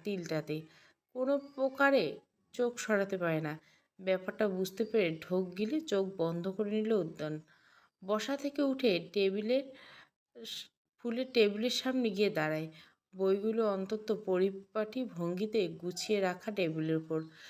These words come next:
মনের ভাবনাগুলোকে উপেক্ষা করার চেষ্টায় আনমনে বই পুস্তক ঘা-, ঘাঁটতে লাগলো উদ্যান। বেশ কিছুক্ষণ ঘাটাঘাটি করে চোখে পড়ল একটা ডায়েরি। থেমে গেল উদ্যান।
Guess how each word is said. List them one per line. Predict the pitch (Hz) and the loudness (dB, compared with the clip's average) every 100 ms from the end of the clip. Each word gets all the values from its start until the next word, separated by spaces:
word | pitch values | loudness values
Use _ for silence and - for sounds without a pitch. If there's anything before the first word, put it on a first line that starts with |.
| - _ | -20 _
মনের | 202 214 247 269 | -2 0 2 2
ভাবনাগুলোকে | 185 190 208 240 254 262 262 254 | 0 -4 -2 -4 -2 -4 0 0
উপেক্ষা | 190 226 220 247 | 0 -2 -4 -6
করার | 240 254 240 180 165 | -4 -2 0 -2 -4
চেষ্টায় | - 185 - - 294 320 - - - - | -10 -10 -8 -4 -4 -6 -14 -20 -20 -10
আনমনে | 185 190 214 240 233 | -4 -2 -2 -2 -2
বই | 190 190 196 | -2 2 4
পুস্তক | 202 220 214 - 277 269 - _ | 2 -4 -6 -4 -6 -6 -10 _
ঘা-, | - 160 165 - - _ _ | -12 -10 -8 -12 -20 _ _
ঘাঁটতে | - 190 190 - | -6 -6 -4 -4
লাগলো | 220 220 220 240 | 2 2 0 -2
উদ্যান। | 180 165 160 160 - - - _ | -2 -2 -2 -2 -12 -20 -20 _
বেশ | 208 262 262 | -2 0 0
কিছুক্ষণ | 294 - 277 285 262 | -4 -4 2 4 4
ঘাটাঘাটি | 196 190 214 233 262 | 0 0 0 0 -2
করে | 262 262 226 160 160 - _ _ - | 2 4 4 2 -2 -20 _ _ -6
চোখে | 233 220 | -4 -4
পড়ল | 233 240 | -4 0
একটা | 247 240 240 | 0 0 -2
ডায়েরি। | 190 160 151 156 160 160 - _ _ | 2 4 4 0 -4 -8 -18 _ _
থেমে | - 214 214 | -4 0 2
গেল | 214 214 | 2 2
উদ্যান। | 180 160 160 156 160 | 0 0 -2 -2 -4